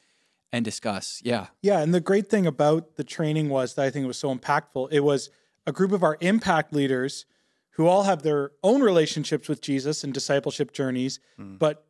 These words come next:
Speaker 2: who were seeking to help, specifically in this case, our grade seven to twelve youth,
Speaker 1: Yeah.
Speaker 2: also become more enthralled with the Bible and in the Bible and seek their own discipleship relationship with Jesus. So,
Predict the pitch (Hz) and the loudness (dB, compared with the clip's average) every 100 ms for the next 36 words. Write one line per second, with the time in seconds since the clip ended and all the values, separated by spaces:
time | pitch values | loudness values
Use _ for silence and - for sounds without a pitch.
0 | _ 185 170 170 - - 220 - 185 170 | _ 0 2 0 -2 0 0 2 2 2
1 | 170 165 - 165 160 147 165 151 143 _ | -2 -6 -10 -4 -4 0 2 2 0 _
2 | _ - - 156 170 151 143 156 - 147 | _ -18 -4 -2 0 -2 0 -2 -2 -4
3 | 147 143 143 131 - 165 135 127 - 139 | -4 -6 -4 -4 -2 -4 -4 -8 -6 -2
4 | 135 123 139 175 131 - 101 95 85 _ | -2 0 0 2 0 -6 -12 -12 -14 _
5 | _ _ 175 233 - 185 160 156 170 151 | _ _ 2 2 4 0 0 -2 -4 -4
6 | 147 147 143 139 143 _ 160 151 180 165 | -2 0 0 0 -4 _ -6 -4 2 2
7 | 151 143 - 143 135 127 127 127 143 151 | 2 -2 -2 0 0 0 -2 -4 -4 -4
8 | 143 131 135 127 131 123 120 _ _ - | -2 0 0 0 -2 -4 -8 _ _ -6
9 | 170 165 156 151 160 180 165 - 143 143 | -4 0 -2 2 2 2 0 2 0 0
10 | 131 - 139 131 _ - 139 135 - 131 | -6 -4 -4 -4 _ -2 -2 -2 -4 -6
11 | 127 135 123 113 - 151 143 | -8 -6 -8 -10 -4 0 0